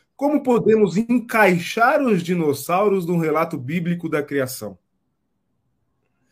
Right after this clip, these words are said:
E aí, alguns trechos selecionados. "Mas por que foram criados animais tão grandes? E qual teria sido a utilidade deles para os seres humanos? Podemos imaginar que os antediluviano-, antediluvianos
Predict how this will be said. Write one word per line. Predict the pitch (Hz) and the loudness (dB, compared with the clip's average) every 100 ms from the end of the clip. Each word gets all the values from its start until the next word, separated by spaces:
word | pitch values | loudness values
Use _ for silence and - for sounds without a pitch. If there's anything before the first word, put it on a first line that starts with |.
| _ _ - | _ _ -6
E | 147 | 0
aí, | 160 180 190 | 0 0 0
alguns | 170 175 175 | 0 0 -2
trechos | - 180 180 | 0 -2 0
selecionados. | 175 170 170 147 120 107 | -2 -4 -4 -6 -6 -6
"Mas | 135 196 | -8 -4
por | - 277 | -2 0
que | 302 | 0
foram | 285 247 240 | -2 -2 -4
criados | 220 196 156 165 156 135 | -4 -2 0 0 -2 -6
animais | 147 139 143 139 | -6 -2 -2 -4
tão | - 269 370 | 0 0 2
grandes? | 214 262 139 107 - - - | 2 2 0 -8 -12 -14 -12
E | |
qual | 151 196 208 | 0 2 2
teria | 196 160 165 | 0 -4 -4
sido | - 170 156 | -4 -6 -4
a | |
utilidade | 156 160 160 135 143 135 | -6 -6 -6 -4 -4 -4
deles | 120 147 143 - _ _ _ _ | -4 -2 -2 -6 _ _ _ _
para | - 160 | -4 -4
os | 156 | -4
seres | 165 147 | -4 -4
humanos? | 117 101 92 - - _ _ _ _ _ | -6 -10 -14 -16 -20 _ _ _ _ _
Podemos | 185 151 190 185 | -2 2 2 2
imaginar | 190 180 180 202 185 226 | 2 2 2 2 2 2
que | 233 | -2
os | 226 170 160 | -4 -2 -2
antediluviano-, | 156 - 151 143 147 180 180 208 170 | -4 -6 -10 -10 -8 -2 -2 0 2
antediluvianos | 208 214 175 175 123 - 147 143 143 175 175 214 214 | 2 0 -10 -12 -18 -12 -6 -4 -2 0 2 0 -4